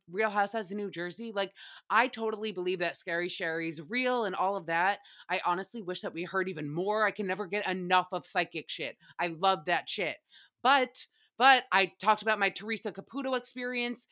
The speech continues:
It's things like that and the coffee reader from New Jersey that make me hesitant about things, because what the fuck was that coffee reading? Like,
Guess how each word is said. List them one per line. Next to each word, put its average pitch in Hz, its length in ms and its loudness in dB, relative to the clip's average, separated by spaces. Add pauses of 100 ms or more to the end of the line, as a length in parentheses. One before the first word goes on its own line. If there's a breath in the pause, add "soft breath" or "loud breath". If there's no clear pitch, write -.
It's 220 180 -8
things 233 260 -2
like 202 280 -2
that 202 320 4 (340 loud breath)
and 226 240 0
the 202 60 0
coffee 202 480 0
reader 233 500 -4
from 196 380 0 (260)
New 208 160 -4
Jersey 196 540 -4
that 196 200 2
make 196 240 -2
me 196 300 -2 (160 soft breath)
hesitant 220 640 -4
about 175 320 -2
things, 175 340 -4
because 208 480 0 (340 loud breath)
what 302 280 4
the 339 180 4
fuck 330 300 6 (260 soft breath)
was 277 200 6
that 269 180 4
coffee 311 400 2
reading? 311 440 -2
Like, 277 220 2